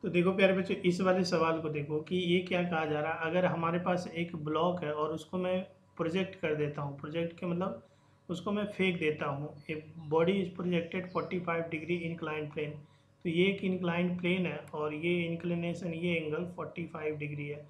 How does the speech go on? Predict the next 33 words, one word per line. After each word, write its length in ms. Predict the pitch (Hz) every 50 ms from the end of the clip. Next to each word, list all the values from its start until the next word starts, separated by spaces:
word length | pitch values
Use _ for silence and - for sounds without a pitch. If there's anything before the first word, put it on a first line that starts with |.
| - - _ _ - _ _ _
तो 40 | 190
अगर 380 | 180 185 - 156 165 180 196 196
फ़ोर्टी 320 | 180 185 190 180 - 185 175
फ़ाइव 240 | 175 175 175 190 185
डिग्री 320 | 175 175 175 175 180 180 175
से 400 | 175 175 147 143 151 151 147 - -
मैं 220 | 151 156 165 175 175
एक 180 | 165 165 160 - -
ब्लॉक 360 | 160 160 160 170 180 180 175 -
को 100 | - 180 160
इधर 300 | 151 156 151 160 175 175 175
फेंक 360 | - - 175 180 185 180 180
देता 280 | 160 147 147 147 - 151
हूँ, 220 | 143 147 165 180 - - _ _ _ -
इधर 200 | 170 160 156 151
को 140 | 143 147 151
डायरेक्शन 560 | 147 143 143 143 143 - - - 156 151 156
में, 140 | 175 202 - - - - _ _ _ _ _ _ _ _ - - -
ये 160 | - 160 156 151 151 147
एरो 240 | 147 151 175 170 - -
ऐसे 240 | 160 151 147 - 165
बना 220 | 151 151 147 143 143
लेते 280 | 143 147 147 143 - 156
हैं, 260 | 139 147 185 202 - - _ _ _ _ _ _ _ _ _ _ _
तो 60 | - 196 - -
इधर 280 | 170 160 170 190 190 185
को 100 | 190 185
डायरेक्शन 500 | 175 175 175 170 170 170 - - 185 180
में 120 | 180 180 180
मैं 240 | 180 180 180 180 -
फेंक 360 | - - - 180 175 175 165
देता 280 | 156 156 151 - - 151
हूँ, 280 | 143 143 156 175 -